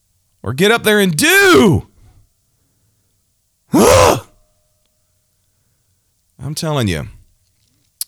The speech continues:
Jesus had to cleanse the temple. And I think some of us are gonna have to cleanse the church building itself with some of the attitude we have gotten over covid nineteen.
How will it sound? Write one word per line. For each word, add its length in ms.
Jesus 380
had 180
to 80
cleanse 320
the 80
temple. 280
And 60
I 40
think 180
some 160
of 100
us 160
are 40
gonna 280
have 220
to 100
cleanse 460
the 100
church 420
building 280
itself 440
with 80
some 220
of 80
the 200
attitude 540
we 100
have 140
gotten 240
over 180
covid 320
nineteen. 680